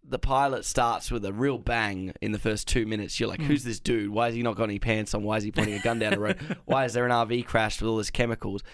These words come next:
Speaker 1: And then the show for the next part proceeds to be relatively low-key.
Speaker 2: Yeah.
Speaker 1: We get to introduce ourselves to Walt and Jesse, and then it picks up towards the end of the episode with, with Crazy Eight.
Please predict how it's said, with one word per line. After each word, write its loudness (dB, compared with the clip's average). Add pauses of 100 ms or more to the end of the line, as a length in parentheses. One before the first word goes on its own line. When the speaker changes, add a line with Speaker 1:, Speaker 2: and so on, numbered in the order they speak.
(320)
Speaker 1:
And 2
then 0
the -4
show 2 (280)
for -2
the -2
next -2
part 0
proceeds -2
to -8
be -2
relatively -2
low-key. 0 (240)
Speaker 2:
Yeah. -6
Speaker 1:
We 2
get -2
to -2 (420)
introduce 0
ourselves -6
to -6
Walt -4
and -8
Jesse, -2 (880)
and -2
then 0
it -8
picks -2
up -2
towards -4
the -4
end -4
of -8
the -6
episode -6
with, -10
with -8
Crazy -8
Eight. -8